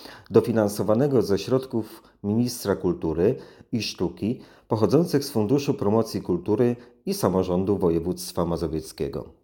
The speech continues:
W ramach projektu przeprowadzono rozmowy z aktywnymi twórcami instrumentów tradycyjnych,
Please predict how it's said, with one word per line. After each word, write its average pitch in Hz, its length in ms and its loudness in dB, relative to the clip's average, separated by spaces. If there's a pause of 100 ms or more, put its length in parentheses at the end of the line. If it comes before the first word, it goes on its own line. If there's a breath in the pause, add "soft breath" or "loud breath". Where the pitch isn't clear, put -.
(1300)
W 104 80 0
ramach 170 300 4
projektu 120 440 6
przeprowadzono 110 640 2
rozmowy 101 380 2
z 104 100 0
aktywnymi 104 500 0
twórcami 104 640 -2
instrumentów 95 600 -2
tradycyjnych, 87 840 -2